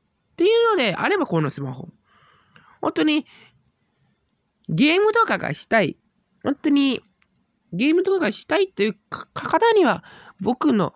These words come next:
おすすめはXiaomi Mi テン。Xiaomi Mi テン Proの方です。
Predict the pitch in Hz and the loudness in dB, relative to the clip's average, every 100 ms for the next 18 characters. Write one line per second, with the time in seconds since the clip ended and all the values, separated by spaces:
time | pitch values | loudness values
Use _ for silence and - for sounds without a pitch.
0 | _ - 180 - - 220 226 226 220 - | _ -4 -4 -4 -4 -2 0 0 0 0
1 | 185 196 196 196 226 208 165 151 127 - | 0 0 0 0 2 0 0 -4 -6 -10
2 | _ _ _ _ _ _ _ _ _ _ | _ _ _ _ _ _ _ _ _ _
3 | _ - 208 208 196 214 165 143 277 277 | _ -4 0 2 2 0 -2 -2 0 0
4 | 151 135 160 127 - - | 0 -2 -4 -4 -8 -16